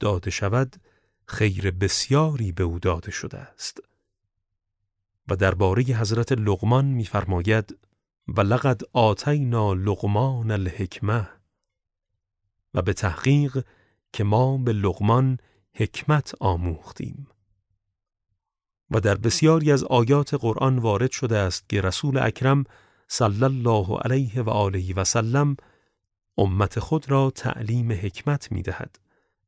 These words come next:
از جمله در دو آیهٔ یک صد و شصت و چهار از سورهٔ آل عمران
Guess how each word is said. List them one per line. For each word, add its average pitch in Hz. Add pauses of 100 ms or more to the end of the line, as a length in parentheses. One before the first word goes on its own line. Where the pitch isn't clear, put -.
از 101
جمله 123 (440)
در 98
دو 90
آیهٔ 123
یک 117
صد 127
و 123
شصت -
و 107
چهار 139 (380)
از 101
سورهٔ 104
آل 95
عمران 110